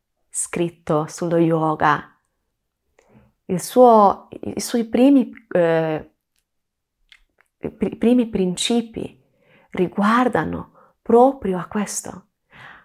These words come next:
Ahimsa vuol dire non violenza. Quindi ahimsa, secondo il Yoga Sutra di Patanjali,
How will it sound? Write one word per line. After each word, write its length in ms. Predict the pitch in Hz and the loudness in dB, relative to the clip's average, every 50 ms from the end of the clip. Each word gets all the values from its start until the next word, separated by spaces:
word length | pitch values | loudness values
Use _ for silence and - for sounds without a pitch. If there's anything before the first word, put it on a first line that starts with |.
| _ - | _ -6
Ahimsa 1120 | - 160 160 156 - - - 226 277 359 349 302 - - - - - 147 - - _ _ _ _ _ _ _ _ _ _ _ _ _ _ _ _ _ _ _ _ _ | -6 -6 -6 -6 -8 -2 0 2 2 2 0 -2 -4 -4 -2 -2 -2 -2 -4 -10 _ _ _ _ _ _ _ _ _ _ _ _ _ _ _ _ _ _ _ _ _
vuol 380 | - 170 175 220 240 247 240 | -8 -2 2 4 4 4 4
dire 400 | 214 180 160 165 165 156 156 - - | 2 0 -4 -4 -4 -4 -6 -8 -8
non 380 | - 170 180 196 196 202 202 196 | -6 -2 0 2 2 2 2 2
violenza. 920 | 185 180 180 175 165 156 156 151 160 165 160 - - - - 185 - _ _ _ _ _ _ _ _ _ _ _ _ _ _ _ _ _ _ _ _ _ _ _ _ _ _ _ _ _ | 2 0 0 0 0 -2 -2 -4 -8 -12 -10 -10 -10 -10 -12 -16 -20 _ _ _ _ _ _ _ _ _ _ _ _ _ _ _ _ _ _ _ _ _ _ _ _ _ _ _ _ _
Quindi 340 | _ - 208 202 202 214 - | _ 0 0 2 2 0 0
ahimsa, 960 | - 254 285 294 294 254 220 180 175 165 - - - - - - - - _ _ _ _ _ _ _ _ _ _ _ _ | 0 -2 -2 0 0 0 2 2 0 -2 -6 -8 -8 -8 -8 -8 -10 -14 _ _ _ _ _ _ _ _ _ _ _ _
secondo 480 | - - - 202 - 202 190 190 190 190 | -16 -14 -12 -8 -4 -2 0 0 2 2
il 100 | 175 175 | 2 0
Yoga 260 | 180 190 202 220 214 | 0 -2 -2 -4 -6
Sutra 360 | - - 202 202 - 220 185 | -6 -6 -8 -6 -4 -4 -4
di 120 | 175 170 | -4 -4
Patanjali, 1000 | - - - 165 165 - 160 165 165 175 180 - 185 160 160 160 156 - - _ | -8 -10 -10 -10 -6 -4 -2 0 0 0 -2 -2 -2 -2 -2 -2 -4 -6 -8 _